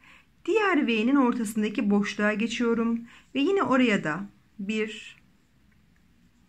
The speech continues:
iki, üç, dört,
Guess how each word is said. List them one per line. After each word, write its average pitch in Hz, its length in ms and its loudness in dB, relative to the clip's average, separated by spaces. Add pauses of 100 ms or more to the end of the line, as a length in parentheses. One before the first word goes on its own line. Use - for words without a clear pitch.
(1000)
iki, 208 460 -2 (2500)
üç, - 540 -8 (3250)
dört, 220 520 -6